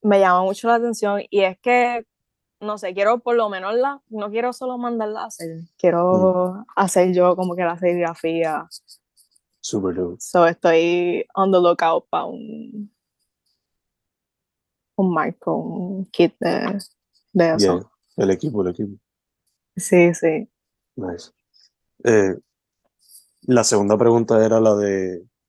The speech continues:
Speaker 2: tattoos. ¿Cómo se te hizo adaptarte a la piel?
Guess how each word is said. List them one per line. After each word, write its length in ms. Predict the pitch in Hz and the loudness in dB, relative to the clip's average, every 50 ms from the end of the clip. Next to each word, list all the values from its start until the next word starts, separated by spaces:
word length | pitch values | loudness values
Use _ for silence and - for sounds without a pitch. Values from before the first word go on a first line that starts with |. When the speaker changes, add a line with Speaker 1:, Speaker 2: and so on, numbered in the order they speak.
| _ _ _ - | _ _ _ -4
Speaker 2:
tattoos. 760 | - 107 98 - - 110 123 120 110 - - - - _ - | -2 -2 -2 0 -2 -2 -2 -2 -4 -10 -20 -20 -20 _ -10
¿Cómo 200 | - - - - | -8 -6 -4 -4
se 140 | - 113 107 | -2 -2 -2
te 60 | 107 | 0
hizo 340 | 104 - 120 110 107 - - | 0 2 2 4 4 4 4
adaptarte 680 | 113 110 104 - - - 151 151 123 - 113 107 - _ _ _ _ _ 240 226 | 4 2 2 0 -2 -8 -8 -8 -8 -10 -12 -12 -12 _ _ _ _ _ -6 -2
a 80 | 117 107 | 0 0
la 120 | 196 - | 0 0
piel? 320 | - 101 98 107 107 101 | -2 -2 -4 -4 -4 -8